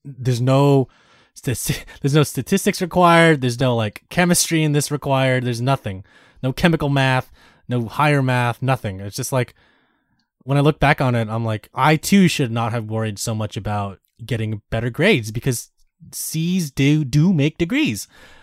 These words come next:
I probably, I don't remember what my grades were when I graduated college. I probably got a couple of C's and some,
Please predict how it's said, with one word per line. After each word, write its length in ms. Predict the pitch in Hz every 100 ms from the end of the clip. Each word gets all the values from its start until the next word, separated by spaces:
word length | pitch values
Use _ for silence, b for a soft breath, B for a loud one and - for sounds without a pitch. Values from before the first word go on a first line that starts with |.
| B
I 200 | 123 202
probably, 340 | - 262 254 190
I 100 | 196
don't 100 | 220
remember 320 | 190 180 147
what 160 | 151
my 120 | 165 170
grades 280 | 175 233
were 160 | 135 117
when 100 | 120
I 60 | 123
graduated 680 | 127 151 147 147 143 143
college. 340 | - 185 151 98
I 120 | 113
probably 220 | 139 160
got 200 | 151 143
a 60 | 113
couple 260 | - 135 170
of 60 |
C's 400 | - 147 160 170
and 80 | 139
some, 380 | 127 110 104